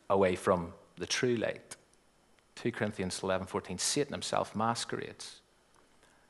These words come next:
as an angel of light, w-, which explains why so many people today are blinded, dazzled, and are unable to see properly.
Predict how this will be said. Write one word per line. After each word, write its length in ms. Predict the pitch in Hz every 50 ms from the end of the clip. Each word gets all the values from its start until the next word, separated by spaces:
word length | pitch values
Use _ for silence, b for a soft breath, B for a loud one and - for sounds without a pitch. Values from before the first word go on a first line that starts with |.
| b b -
as 120 | - 92
an 100 | 95 92
angel 360 | 92 92 95 90 90 98 92
of 140 | 92 87 -
light, 220 | 98 95 95 104 -
w-, 160 | 139 - 143
which 200 | 156 - - -
explains 1080 | 147 - - - - - - 175 180 180 190 185 160 123 101 95 - - - - - - - _ _ _ _ _ _ b b b b b b b b b b b b b b b b b b b -
why 240 | - 127 123 123 123
so 580 | - - - - - - - - 190 190 214
many 400 | 214 214 208 180 156 151 156 151
people 360 | 147 - - - 131 - - 120
today 600 | - - 120 - 107 101 104 101 101 104 107 - -
are 120 | 104 101 98 - -
blinded, 680 | 120 120 123 131 139 143 143 147 143 147 143 139 - b b b b b b b -
dazzled, 640 | - 131 104 98 98 98 - 110 101 101 101 - - b b b b b b
and 140 | 104 98
are 120 | 98 98 - -
unable 420 | 104 101 101 98 98 98 98 95
to 80 | 98 95
see 260 | - - 98 90 90
properly. 420 | - - - - - - - 82